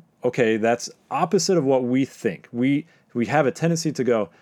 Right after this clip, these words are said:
"It makes me anxious," or, "I'm not feeling like I'm keeping up, I'm, I'm missing out," or, or, "Now I'm feeling like I'm sad because I'm not, I don't have what they have," and all this stuff. And you,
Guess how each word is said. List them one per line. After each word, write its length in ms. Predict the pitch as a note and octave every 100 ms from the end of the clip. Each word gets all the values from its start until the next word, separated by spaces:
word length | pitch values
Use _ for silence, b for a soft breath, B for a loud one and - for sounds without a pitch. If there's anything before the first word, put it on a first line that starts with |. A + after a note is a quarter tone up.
| b b
"It 100 | -
makes 280 | G#2+ G2+ -
me 220 | G2 C#3
anxious," 400 | C#3 B2+ C#3+ B2+
or, 140 | F#2 F#2
"I'm 140 | G2+
not 260 | G#2 G2+ - b b _
feeling 340 | A#2+ A2 G#2
like 240 | G#2 G2
I'm 140 | G2+ G2
keeping 320 | - G#2+ A2
up, 260 | C#3+ C3+ F#2
I'm, 220 | F#2+ E2+ -
I'm 300 | G2+ F#2 F#2+
missing 320 | G#2+ G#2 F2+
out," 360 | F#2+ C#3+ C#3+ G#2+
or, 240 | G2+ F#2 - B B
or, 160 | - G2
"Now 220 | G2+ A#2+
I'm 140 | A2+ G#2
feeling 400 | B2 A2+ A2 G#2
like 200 | F#2+ G#2
I'm 260 | G2+ F#2
sad 320 | - B2 B2+
because 260 | A2+ A2+ G#2
I'm 180 | G#2+ G#2+
not, 300 | G#2 A#2 - _ _ _ _ _ _
I 100 | A2+
don't 160 | A2+ G2+
have 300 | A#2+ A#2 A#2
what 240 | A2+ G2+
they 160 | A#2+ B2
have," 380 | A2+ B2+ A#2 G#2+
and 80 | A2+
all 160 | B2+
this 120 | B2+
stuff. 140 | D3 -
And 140 | B2
you, 140 | B2